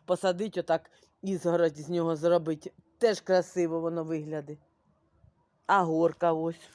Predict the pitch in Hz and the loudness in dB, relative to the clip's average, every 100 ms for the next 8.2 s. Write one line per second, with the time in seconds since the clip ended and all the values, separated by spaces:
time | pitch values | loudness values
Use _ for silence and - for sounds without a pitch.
0 | - 160 147 151 180 175 - - _ _ | -12 -10 -10 -12 -10 -10 -16 -20 _ _
1 | - 156 151 160 156 156 143 165 156 - | -10 -6 -4 -4 -6 -8 -6 -4 -4 -8
2 | 160 - 160 - 165 - 170 143 165 - | -14 -8 -10 -8 -8 0 0 0 -4 -6
3 | - 151 _ _ - - - 165 160 156 | -6 -14 _ _ -20 -20 -14 -6 -4 -4
4 | 160 - _ - 151 151 _ _ - 453 | -8 -12 _ -14 -12 -12 _ _ -4 0
5 | 214 214 - - 392 - 214 175 196 180 | 4 2 0 0 0 2 0 2 2 2
6 | 175 190 175 - _ _ _ _ _ _ | 0 -2 -10 -14 _ _ _ _ _ _
7 | - 190 196 - 190 175 175 185 175 180 | -10 2 2 6 4 4 2 2 0 -2
8 | 180 | -8